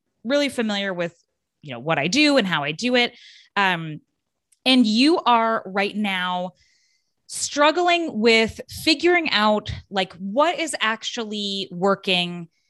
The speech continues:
what is not working, and really, like, where you can be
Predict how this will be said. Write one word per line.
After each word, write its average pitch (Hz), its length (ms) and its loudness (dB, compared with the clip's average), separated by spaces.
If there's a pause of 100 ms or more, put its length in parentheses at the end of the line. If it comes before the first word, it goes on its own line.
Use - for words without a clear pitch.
(200)
what 180 200 0
is 190 160 2
not 240 360 6
working, 202 880 0
and 226 180 -4
really, 330 280 -2
like, 285 120 -2
where 220 320 0
you 202 320 -4
can 202 280 -6
be 175 220 -8